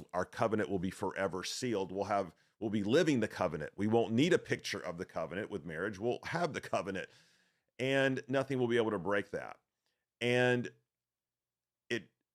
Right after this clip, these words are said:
but the marital covenant comes the closest to showing us how this dynamic works in our relationship with Christ. And so what does this mean for us? Well, it means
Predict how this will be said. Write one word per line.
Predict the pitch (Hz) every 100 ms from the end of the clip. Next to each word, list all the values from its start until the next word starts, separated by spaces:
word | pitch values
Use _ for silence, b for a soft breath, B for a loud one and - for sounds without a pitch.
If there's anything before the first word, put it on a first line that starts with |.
| _ _ 98
but | 127 127 -
the | 101 110
marital | 101 123 160 185 160
covenant | - 131 113 113 -
comes | - 127 123 90
the | 110
closest | - - 139 156 175 - 123 110 -
to | 120
showing | - 123 110 107 101
us | 95 92 -
how | 110 101
this | 104 90
dynamic | 98 95 98 98 92
works | 92 104 98 78 - -
in | 98
our | 95 92
relationship | 95 90 110 - 101 - 95 85 - _ _ _ _
with | 101 -
Christ. | - 120 82 - - -
And | 98
so | 117
what | 113
does | 113
this | 113 120
mean | 127 131
for | 117 90 76
us? | -
Well, | 120
it | 98
means | 120 151 160 87 80 82 -